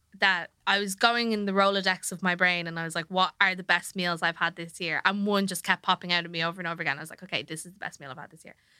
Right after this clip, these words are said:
The best main dish I had this year was a risotto with a poached salmon on top. Doesn't sound that good, right? Doesn't sound spectacular.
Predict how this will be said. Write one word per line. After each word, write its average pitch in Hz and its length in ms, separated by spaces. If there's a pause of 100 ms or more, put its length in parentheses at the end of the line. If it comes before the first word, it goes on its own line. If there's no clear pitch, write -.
(260)
The - 80
best - 640 (160)
main 208 460
dish 190 220
I 185 60
had 175 200
this 165 180
year 165 260 (160)
was 202 180
a 196 80
risotto 185 760 (120)
with 190 180 (140)
a 208 40
poached 196 340
salmon 185 340
on 165 140
top. 160 300
Doesn't 254 260
sound 240 180
that 202 140
good, 165 320
right? 170 280
Doesn't 190 280
sound 180 300 (100)
spectacular. 170 580